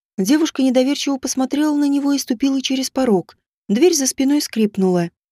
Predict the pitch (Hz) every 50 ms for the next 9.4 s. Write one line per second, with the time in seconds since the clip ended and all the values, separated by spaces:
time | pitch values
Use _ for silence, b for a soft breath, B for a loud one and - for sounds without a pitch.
0 | _ _ _ _ _ - 214 214 208 - 254 247 240 254 247 247 233 220 190 175
1 | 156 151 - _ _ _ _ _ _ - 202 - 233 233 226 - - 208 185 202
2 | 214 208 - 240 226 220 208 202 190 208 202 - 220 - - - 196 214 214 208
3 | - - 208 190 185 190 233 262 285 262 262 254 262 254 - 294 294 - - 254
4 | 247 254 240 262 269 254 254 247 233 220 247 254 247 240 240 220 196 254 277 -
5 | - 262 226 247 214 254 247 - - 269 262 - - 226 202 190 185 180 170 -
6 | 180 165 160 - _ _ _ _ _ _ _ - - - 196 196 208 214 208 -
7 | - 202 - 202 202 190 214 220 214 202 214 214 208 214 220 214 - - - 196
8 | 180 175 170 165 156 - _ _ _ _ _ - 294 311 262 294 294 285 254 214
9 | 190 175 160 - - 170 165